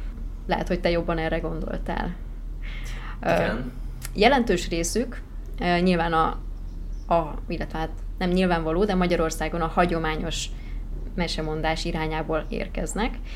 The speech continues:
Speaker 1: és erre például a Hagyományok Házában van is képzés. Ö, nagyon-nagyon érdekes alapokat lehet ott elsajátítani arról, hogy mifán termett mondjuk régen a mesemondás, ö, akár gyakorlati, ö,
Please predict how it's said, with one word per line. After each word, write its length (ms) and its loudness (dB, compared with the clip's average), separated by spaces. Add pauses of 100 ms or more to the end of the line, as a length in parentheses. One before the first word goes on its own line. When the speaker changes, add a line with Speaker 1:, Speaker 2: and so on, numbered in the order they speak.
(340)
Speaker 1:
és 140 2
erre 220 6
például 460 6
a 160 8
Hagyományok 540 0
Házában 540 0
van 120 -2
is 280 -4 (160)
képzés. 680 -4 (440)
Ö, 40 -4 (1200)
nagyon-nagyon 460 2
érdekes 360 -2
alapokat 540 0
lehet 280 -2
ott 280 -4 (200)
elsajátítani 840 0
arról, 180 -2
hogy 200 -2 (120)
mifán 340 0
termett 360 -2
mondjuk 280 -4
régen 320 -4
a 40 -2
mesemondás, 960 0 (640)
ö, 120 0 (880)
akár 340 2
gyakorlati, 720 -2 (280)
ö, 400 0